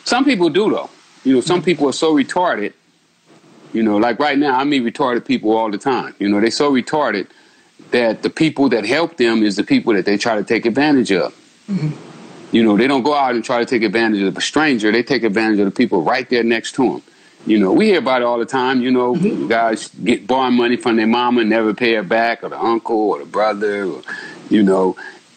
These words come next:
Speaker 1: that's taking advantage.
Speaker 2: Hundred percent.
Speaker 1: That is another form of taking advantage.
Speaker 2: Hundred percent.
Speaker 1: So,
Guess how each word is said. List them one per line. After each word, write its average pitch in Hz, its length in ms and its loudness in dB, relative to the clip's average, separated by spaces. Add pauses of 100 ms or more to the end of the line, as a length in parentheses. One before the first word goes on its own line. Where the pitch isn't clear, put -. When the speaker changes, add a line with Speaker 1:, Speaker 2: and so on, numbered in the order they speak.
(120)
Speaker 1:
that's 135 360 0
taking 170 260 0
advantage. 180 600 -4 (1040)
Speaker 2:
Hundred 240 260 0
percent. 196 280 -2
Speaker 1:
That 151 160 2
is 226 100 0
another 170 320 2
form 180 280 0
of 175 80 0
taking 185 260 -2
advantage. 196 580 -2 (360)
Speaker 2:
Hundred 302 480 0
percent. - 360 -6
Speaker 1:
So, 127 380 0